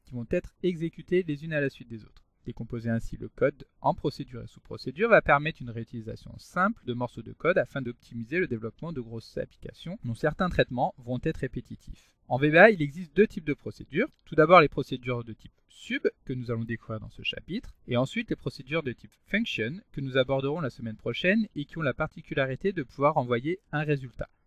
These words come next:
Donc, il s'agit d'un type de procédure que nous connaissons lorsque nous utilisons Excel. En effet, leur fonctionnement est similaire aux formules que nous avons dans Excel, telles que les formules somme, nombre, somme prod, et cetera.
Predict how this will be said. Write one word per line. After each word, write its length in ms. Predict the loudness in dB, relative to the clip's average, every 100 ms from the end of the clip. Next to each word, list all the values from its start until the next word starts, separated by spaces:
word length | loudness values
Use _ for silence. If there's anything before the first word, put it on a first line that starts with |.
| _
Donc, 140 | -14 -12
il 80 | -4
s'agit 300 | 4 4 4
d'un 140 | 0 -2
type 240 | -6 -10
de 80 | -10
procédure 540 | -12 -10 -8 -4 -4
que 80 | -4
nous 140 | -6
connaissons 440 | -4 -4 -4 -6 -6
lorsque 220 | -6 -8
nous 140 | -12 -12
utilisons 340 | -18 -14 -12 -12
Excel. 540 | -12 6 8 8 2 0
En 60 | 0
effet, 180 | 6
leur 140 | 6 6
fonctionnement 600 | 2 -4 -4 -2 -2 -2
est 140 | 2 12 12
similaire 420 | 12 2 4 4
aux 60 | 2
formules 460 | 2 0 0 -4
que 100 | -6
nous 160 | -6 -6
avons 160 | -6
dans 100 | -8
Excel, 460 | -10 -8 2 2 2
telles 160 | -2 -4
que 140 | -8
les 40 |
formules 440 | -8 -8 -8 -14 -20 _
somme, 580 | -2 4 6 4 0 -12
nombre, 580 | -6 -2 -2 -6 -8 -8
somme 260 | -10 -14 -14
prod, 320 | -4 -4 -4
et 120 | -6 -6
cetera. 360 | -6 -8 -12